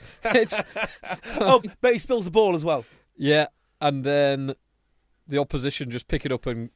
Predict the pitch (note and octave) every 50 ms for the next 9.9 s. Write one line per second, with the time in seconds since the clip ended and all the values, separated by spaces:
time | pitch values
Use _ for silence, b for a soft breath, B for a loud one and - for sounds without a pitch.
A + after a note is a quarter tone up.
0 | _ _ _ C3 B2 A#2 A#2+ A#2 A#2 A2+ A2+ A2+ A2 - - _ - C#4+ D4+ C4
1 | B3+ - - G#3 F#3 D#3+ D#3 F#3+ G3 E3 D#4 D4+ - F4 C4+ A#3 A#3 C4 D4+ C4
2 | C4 B3+ - - - - G#3 A3 G3+ A3 B3+ B3+ A3+ - - - C4 G#3+ G3 -
3 | - A#3+ B3+ B3 - - - B3+ A3+ A#3 G#3 G#3 G#3 F#3+ F#3 F3 - _ _ _
4 | _ B B B B B B G#3 G3 - A#3 G#3+ G#3+ G3+ G#3 A#3 A3 A3+ G#3+ G3
5 | F#3 D#3+ - B B B B B B B A3 F#3+ G#3+ A#3 - - - - - F#3+
6 | G3+ C4 C4+ A3 F#3 E3 D3+ - - - - - - - - - G3 G#3+ A3+ F#3
7 | G3+ G#3 F#3+ D#3 - F3+ E3+ E3 D3 F#3+ G#3 A3+ G3+ - - - - - - -
8 | A#2 B2 C3+ D3 - G3 E3 D3 D3 E3+ E3 D#3 C#3+ - - F3 A2+ C3 C#3+ D3+
9 | D#3 D3 - - - E3+ D#3 D#3 D3+ D3+ C3+ C#3+ C#3+ D3 C#3+ C#3 C3 A#2+